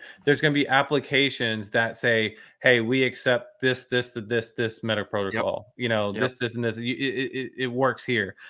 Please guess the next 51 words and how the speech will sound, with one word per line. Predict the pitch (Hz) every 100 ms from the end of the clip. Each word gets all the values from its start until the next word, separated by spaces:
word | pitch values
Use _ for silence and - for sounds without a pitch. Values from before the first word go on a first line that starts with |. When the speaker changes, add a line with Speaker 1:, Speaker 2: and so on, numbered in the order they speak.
| - -
Speaker 1:
Um, | 113 107 104
this, | 113 143 - -
this | 131
Meta | 135 120
protocol | 123 113 113
doesn't | 110 107
work | 107 101 -
here. | 95 - - -
And | 123
then | 120
this | 120 101
Speaker 2:
Yeah. |
Speaker 1:
other | 151 175
one | 143 135 123
might | 120 135 127
accept | 123 127 110
that | 139 135
one | 127 117
and | 110
then | 107 101
some | 117
other | 107 107 101
ones, | 95 - 110
right? | 117 117 - -
So | - 131 120
I |
Speaker 2:
Exactly. | 107 107 143 190
Speaker 1:
think | 202 -
that's | 135 151 -
what | 147
we | 131 123
can | 120
see. | - 180 143
And, | 131
uh, | 120 -
and | 135 139
I | 131
think | 190 220
a | 170
lot | 147 165
of | 151
people | 160 151 127
jumped | 123 139
the | 123
gun | 101 117 127 113 107 - _ - _ -
and | 123
compared | 131 120 147 143 127
this | 123 117 -
too | - 143
much | 139 127 - - -
to | - 131 123 117 110